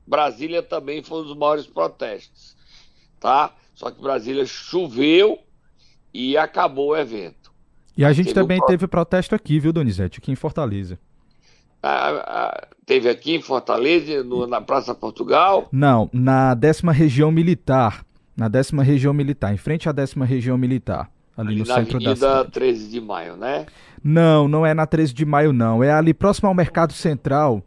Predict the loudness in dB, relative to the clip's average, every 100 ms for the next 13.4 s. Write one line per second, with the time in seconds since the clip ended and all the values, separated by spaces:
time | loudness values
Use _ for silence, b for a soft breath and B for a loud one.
0 | _ -2 0 0 -2 -4 -12 -20 -20 -20
1 | -20 -20 _ -20 _ _ -8 2 2 4
2 | 2 4 6 6 4 2 0 0 0 -4
3 | -4 0 0 0 -2 -4 -6 -8 -8 -8
4 | -8 -6 -4 -4 -6 -16 _ _ -20 _
5 | _ -14 -12 -10 -8 -8 -10 0 0 4
6 | 2 2 0 -2 -2 0 0 0 -4 -8
7 | -18 b b b -2 0 0 0 2 4
8 | 4 2 -2 -8 -12 -10 -6 -6 -4 -8
9 | -8 -10 -6 -4 -6 -6 -8 -6 -6 -4
10 | -6 -8 -12 -8 -8 -2 -4 -4 -6 -6
11 | -4 -2 -2 -4 _ _ _ _ _ -8
12 | 0 4 4 2 -4 -2 0 0 -4 -10
13 | -12 -12 -20